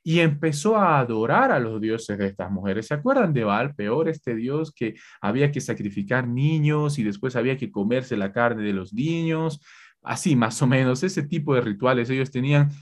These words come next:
Bueno, los israelitas que eran adoradores de Dios empezaron a hacer estos rituales porque se acostaron con estas mujeres y estas mujeres los llevaron a pecar.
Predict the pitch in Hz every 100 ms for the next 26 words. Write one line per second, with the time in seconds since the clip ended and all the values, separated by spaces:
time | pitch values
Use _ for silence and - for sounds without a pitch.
0 | _ 156 240 311 190 156 147 156 151 156
1 | 196 269 147 143 156 147 135 117 110 104
2 | 107 120 113 101 95 110 165 196 - _
3 | _ - 202 202 196 185 196 165 143 151
4 | 156 147 143 123 135 147 147 139 - 165
5 | 147 143 123 - 170 202 196 160 160 160
6 | 151 147 135 113 113 123 _ _ _ 113
7 | 127 156 170 147 123 123 131 127 110 101
8 | 98 117 151 131 98 95 - 95